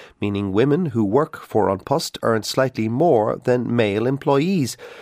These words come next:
This compares to a negative mean, uh, mean gap of zero point one six in twenty, twenty twenty-one. An Post has also closed its median hourly gender pay gap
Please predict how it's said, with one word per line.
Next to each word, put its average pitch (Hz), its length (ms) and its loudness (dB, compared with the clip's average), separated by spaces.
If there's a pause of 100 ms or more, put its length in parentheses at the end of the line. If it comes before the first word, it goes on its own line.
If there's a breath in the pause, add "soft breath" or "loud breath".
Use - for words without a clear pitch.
(140)
This - 180 -2
compares 104 360 0
to - 120 -2
a 101 40 2
negative 117 420 0
mean, 98 360 0
uh, 104 120 -4
mean 110 300 0
gap - 260 0
of 101 160 -2
zero 120 240 2
point 107 240 -2
one 139 180 2
six - 360 -4
in 104 260 -4
twenty, 104 640 -6 (340)
twenty 101 280 -2
twenty-one. 110 640 0 (1040 loud breath)
An 127 100 0
Post 139 340 -2
has 107 100 0
also 135 440 2
closed 127 460 0
its 123 160 -4
median 127 400 2 (120)
hourly 160 500 0
gender 101 400 0
pay 98 220 -2
gap 104 280 0